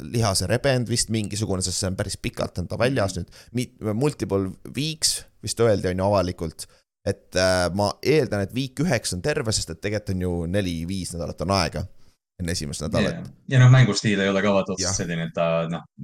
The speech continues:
Speaker 2: et ta nüüd, no okei, ta, Joe Burrow on tegelikult üllatavalt mobiilne, aga noh, selles mõttes jah, ta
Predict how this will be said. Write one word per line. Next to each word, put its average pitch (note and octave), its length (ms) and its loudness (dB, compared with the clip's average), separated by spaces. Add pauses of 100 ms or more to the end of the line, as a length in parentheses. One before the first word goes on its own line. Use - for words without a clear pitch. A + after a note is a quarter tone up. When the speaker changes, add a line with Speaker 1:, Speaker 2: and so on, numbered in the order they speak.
(120)
Speaker 2:
et - 80 -6
ta E2+ 160 -2
nüüd, E2 140 -4 (100)
no G#2 380 2
okei, F2 260 0
ta, F2+ 120 0 (120)
Joe F#2+ 160 0
Burrow F#2+ 220 2
on F2 80 0
tegelikult F2+ 240 -2
üllatavalt E2+ 420 0
mobiilne, E2+ 400 0
aga D2+ 240 -6
noh, D#2+ 160 -6
selles D2+ 240 -10
mõttes - 380 -8
jah, D2+ 160 -4 (180)
ta D#2 60 2